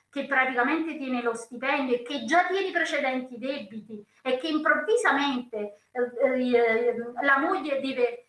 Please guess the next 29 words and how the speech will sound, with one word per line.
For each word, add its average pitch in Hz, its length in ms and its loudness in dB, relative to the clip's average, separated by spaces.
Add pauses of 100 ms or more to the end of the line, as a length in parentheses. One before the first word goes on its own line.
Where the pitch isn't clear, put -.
eh, 226 320 0
intervenire, 277 1040 0
diciamo, 285 320 2
chirurgicamente 311 1160 0
per, 226 260 -4
eh, 220 280 4 (220)
una 247 260 4
ricostruzione, 254 880 -2
diciamo, 247 280 2
dei 262 160 -2
denti, 277 540 0
per 240 140 -4
esempio, 247 840 -2 (180)
e 294 60 2
non 359 300 4
sa 370 100 2
a 359 140 2
chi 339 80 -4
rivolgersi 269 920 0
e 294 100 -10
si - 260 -10
rivolge 320 560 2
a 311 640 -2
chi? 202 280 -12
Magari 302 400 2
al-, - 240 0
alla, 240 440 2
alla 240 220 2
finanziaria, 240 880 -2